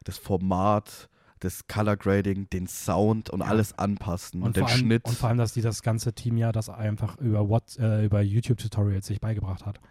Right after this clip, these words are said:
Speaker 1: Was?
Speaker 2: Das ist kein Offiz-, das, die, die haben da alle gar keine Ahnung von gehabt. Das waren einfach Freunde, die,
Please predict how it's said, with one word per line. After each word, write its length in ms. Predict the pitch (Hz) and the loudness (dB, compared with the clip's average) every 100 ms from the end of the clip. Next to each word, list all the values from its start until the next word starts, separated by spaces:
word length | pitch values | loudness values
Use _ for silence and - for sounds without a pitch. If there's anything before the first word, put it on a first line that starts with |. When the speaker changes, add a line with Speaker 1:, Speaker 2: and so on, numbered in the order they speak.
| - | -4
Speaker 1:
Was? 400 | 98 185 - - - | 0 0 -2 -14 -2
Speaker 2:
Das 120 | 107 | 0
ist 140 | 117 - | 0 2
kein 200 | 127 131 | 2 4
Offiz-, 240 | 123 - | 2 2
das, 180 | 120 - | 0 0
die, 160 | 113 | -2
die 160 | 107 113 | 2 4
haben 100 | 127 | 6
da 80 | 127 | 6
alle 160 | 135 | 6
gar 140 | 127 131 | 4 4
keine 160 | 123 | 4
Ahnung 160 | 135 120 | 4 2
von 140 | 110 | 2
gehabt. 180 | 107 - | 0 -2
Das 100 | 104 | 0
waren 140 | 113 123 | 2 2
einfach 200 | 117 113 | 2 2
Freunde, 380 | - 131 147 | 4 6 6
die, 300 | 135 135 135 | 6 4 4